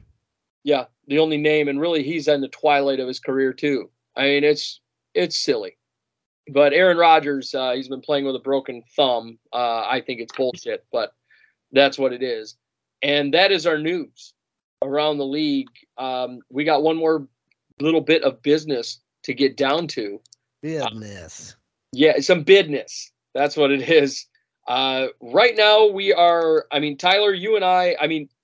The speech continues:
Speaker 1: after the Thanksgiving games, you have retaken your lead. I will say that. But, um, I, I, we, we got to a tie, my friend.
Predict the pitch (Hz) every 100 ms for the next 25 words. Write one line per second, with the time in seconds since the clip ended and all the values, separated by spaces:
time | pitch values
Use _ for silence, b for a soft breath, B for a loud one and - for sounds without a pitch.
0 | _ - 226 277 254 196 214 190 - 180
1 | 180 165 170 156 143 147 131 127 180 180
2 | - 165 151 139 127 113 90 _ _ -
3 | 131 156 156 147 151 143 127 107 - _
4 | _ _ _ _ _ _ _ - 196 160
5 | 135 - _ - 139 135 131 127 127 127
6 | 117 _ _ _ _ _ _ _ _ _
7 | _ - 139 156 - 139 135 135 185 143
8 | 156 190 202 - _ _ - 175 165 170
9 | 208 247 123 - 120 92